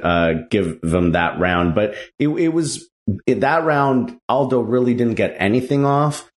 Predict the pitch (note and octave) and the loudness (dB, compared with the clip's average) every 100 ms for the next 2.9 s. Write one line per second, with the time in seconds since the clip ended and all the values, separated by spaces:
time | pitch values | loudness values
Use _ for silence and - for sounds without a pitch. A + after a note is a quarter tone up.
0 | - - A2 G#2+ G#2 C#3 D3 C#3+ C3+ B2+ | -6 -2 0 0 0 0 2 0 0 -2
1 | - G#2+ A2 A2 - - A#2 A#2 G#2 A2 | 0 0 2 0 -4 -2 -2 0 -2 -2
2 | G#2 - - G2+ F#2 C3 D3 C3+ | -2 -2 -2 0 2 2 2 -2